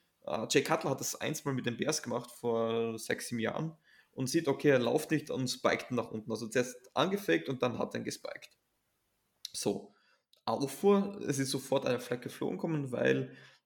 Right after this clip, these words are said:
ähm, intentional, also so Fake Spiking darfst du nicht, das ist Intentional Ground, es gibt eine eigene Regel dazu. Ähm, das, das Segment, das müsste ich jetzt raussuchen, das kann ich dann auch raussuchen.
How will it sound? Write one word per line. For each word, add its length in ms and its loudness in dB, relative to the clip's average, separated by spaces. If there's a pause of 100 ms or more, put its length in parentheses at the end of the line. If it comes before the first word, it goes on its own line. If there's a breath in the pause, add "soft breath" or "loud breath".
ähm, 640 0
intentional, 960 0 (420)
also 200 -2
so 160 -4
Fake 340 2
Spiking 440 -2
darfst 260 -4
du 20 0
nicht, 180 -2
das 120 -6
ist 400 -14
Intentional 440 -2
Ground, 220 0
es 100 -2
gibt 160 -10
eine 300 -4
eigene 460 2
Regel 240 0
dazu. 480 -2 (520 soft breath)
Ähm, 380 2
das, 460 -2
das 160 -2
Segment, 400 2
das 100 -6
müsste 220 -4
ich 60 0
jetzt 200 2
raussuchen, 600 -4
das 120 -2
kann 140 2
ich 60 -2
dann 200 -2
auch 220 -4
raussuchen. 560 -4